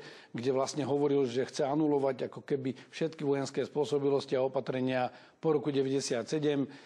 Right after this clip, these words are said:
s takým dovedkom, že síce môžete zostať formálne členmi nato, ale nesmiete mať vlastne de facto žiadne vojenské spôsobilosti a ochrana,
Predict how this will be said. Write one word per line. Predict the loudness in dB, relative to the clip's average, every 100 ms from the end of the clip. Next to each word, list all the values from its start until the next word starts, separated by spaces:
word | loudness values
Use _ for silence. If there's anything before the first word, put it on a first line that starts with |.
| -18
s | -4 -2
takým | -2 -2 -2
dovedkom, | 2 2 0 -2 -2 0
že | 0 0
síce | -2 -4 -2 -2 -2 -12 -12 -2
môžete | 0 0 0
zostať | 0 0 -2
formálne | -2 -2 0 0 -2
členmi | -2 -2 0
nato, | 0 -2 0 -2 -2 -14 _
ale | -2 0
nesmiete | 0 -2 -4 -4 0 -2 -2 -6
mať | -4 -2
vlastne | -4 -2 -4 -6 -4
de | -2
facto | -2 -2 -2
žiadne | 0 0 0 0
vojenské | 0 -2 -2 -4
spôsobilosti | -2 -2 0 2 2 0 -4 -4 -8 -2
a | 2
ochrana, | 2 2 0 0